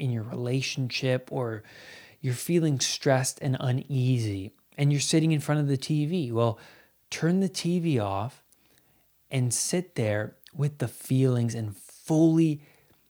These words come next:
embrace the feelings. This is done greatly in meditation, right? This is a meditation,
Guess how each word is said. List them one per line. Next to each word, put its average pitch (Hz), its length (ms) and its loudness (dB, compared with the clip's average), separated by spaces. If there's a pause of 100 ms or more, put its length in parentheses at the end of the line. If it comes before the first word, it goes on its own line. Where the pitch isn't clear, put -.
(180)
embrace 123 600 2
the 117 140 -4
feelings. 101 800 -4 (460)
This 131 280 -2
is 151 160 2
done 131 400 4
greatly 120 500 2
in 107 140 0
meditation, 180 720 -4 (140)
right? 131 180 0
This 202 180 0
is 262 140 0
a 220 80 4
meditation, 113 880 0